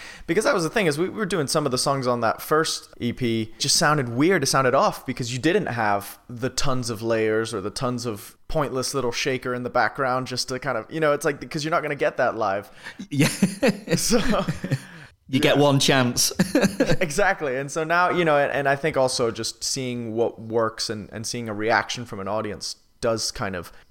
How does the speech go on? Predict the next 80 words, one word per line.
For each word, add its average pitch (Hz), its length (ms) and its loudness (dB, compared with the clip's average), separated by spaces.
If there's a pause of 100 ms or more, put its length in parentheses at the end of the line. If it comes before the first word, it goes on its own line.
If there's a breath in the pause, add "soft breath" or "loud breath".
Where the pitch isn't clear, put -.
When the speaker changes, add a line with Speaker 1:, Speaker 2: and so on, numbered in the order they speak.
Speaker 1:
go, 113 160 2
"Okay, 120 280 0
this 104 260 -4
works, 98 380 -2
that 107 200 -8
people 107 260 -4
like 101 240 -4
this - 180 -8
kind 98 180 -8
of 98 60 -8
stuff, 92 360 -6
people 104 260 -6
like," 101 180 -2
I - 40 -4
mean, 160 120 0
even, 156 160 2
even 151 160 -2
just 123 160 -4
building 110 280 -2
a 98 40 -6
set. - 420 0
I 139 120 2
think 143 120 2
a 143 60 6
lot 139 200 6
of 135 100 2
bands, 113 540 2 (100)
you 131 80 -4
know, 120 80 2
on 113 80 0
our 110 80 0
first 151 360 0
tour, 202 220 0
it's - 140 -6
like 120 180 -2
you 143 80 -4
go, 170 300 2 (180 loud breath)
every 196 220 4
band 208 240 4
kinda 190 160 2
goes 156 200 4
in 147 60 -2
the 143 60 0
mindset 135 400 2
that 120 120 0
they 120 120 0
think 123 260 -6
they're 127 140 2
the 117 80 0
Foo 127 200 -2
Fighters 147 460 4
and 117 120 -2
they 117 80 0
can 117 140 -6
just 117 200 -6
do 123 120 -2
some 113 300 -6
long 113 440 0
set 113 340 0
and 113 120 -10
people 120 220 -4
are 123 60 -2
gonna 117 140 -4
<laughs> - 160 2
totally 117 240 2
love 113 260 2
it. 117 180 4
And, 113 180 -6
you 120 80 -6
know, 110 140 -4
it's, 107 280 -4
but 135 320 -2
then 160 180 4
you 143 100 0
play 160 220 2
a 147 40 4
show 151 360 4
and 131 100 0
you're 131 120 -2
like, 117 260 2